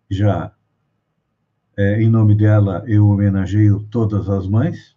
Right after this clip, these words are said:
pela passagem do Dia das Mães, ontem. Santa Catarina tem mais de novecentos e dez mil casos confirmados de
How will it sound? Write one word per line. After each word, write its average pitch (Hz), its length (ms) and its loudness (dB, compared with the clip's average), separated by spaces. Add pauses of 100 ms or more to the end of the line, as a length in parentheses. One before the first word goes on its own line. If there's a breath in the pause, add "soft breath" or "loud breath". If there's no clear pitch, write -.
pela 95 220 -8
passagem 95 520 -8
do 95 160 -6
Dia 85 160 -10
das 98 200 -6
Mães, 110 400 -4 (480 soft breath)
ontem. 151 480 -2 (800 soft breath)
Santa 185 300 -2
Catarina 170 520 -2
tem 165 380 -2
mais 123 420 -2
de 123 160 -2
novecentos 117 560 -2
e 139 40 -2
dez 120 240 -2
mil 104 240 2
casos 107 440 -4
confirmados 127 880 -2
de 151 280 -4